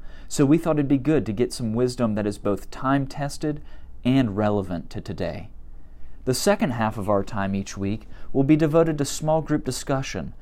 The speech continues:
where we will work together to hash out what this practically looks like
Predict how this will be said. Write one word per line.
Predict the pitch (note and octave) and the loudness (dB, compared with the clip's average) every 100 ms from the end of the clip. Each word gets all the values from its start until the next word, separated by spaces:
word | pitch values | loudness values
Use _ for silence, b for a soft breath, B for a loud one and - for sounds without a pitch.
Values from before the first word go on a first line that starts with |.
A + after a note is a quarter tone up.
| b b b | b b b
where | C#3 | 6
we | D3 D3+ | 8 8
will | C#3 | 8
work | C3 F3 F3+ | 6 4 4
together | E3+ C3 C#3 B2+ G#2 | -4 0 2 2 0
to | A#2 | -2
hash | A#2 C#3+ D3 C#3+ | -4 -4 -2 0
out | A#2+ G2 | 0 0
what | B2+ F3+ - | -2 -2 -2
this | C#3+ - | -4 -4
practically | - D3+ D#3 - D3+ D3+ C3 | -6 -4 -4 -6 -6 -2 -2
looks | A2 A#2 A#2 - | 0 -2 -4 -6
like | G2 A2 B2 | -6 -6 -8